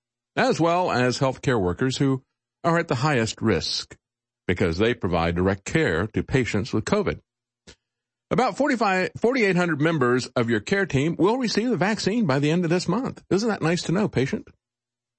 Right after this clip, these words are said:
I mean, does that matter? Does that make the hospital safer? I mean, the same people are saying,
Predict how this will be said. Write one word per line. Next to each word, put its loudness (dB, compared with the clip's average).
I 4
mean, 6
does 2
that 0
matter? 0
Does 2
that 2
make -2
the 0
hospital 0
safer? -2
I 0
mean, 2
the 0
same 0
people 0
are 2
saying, 0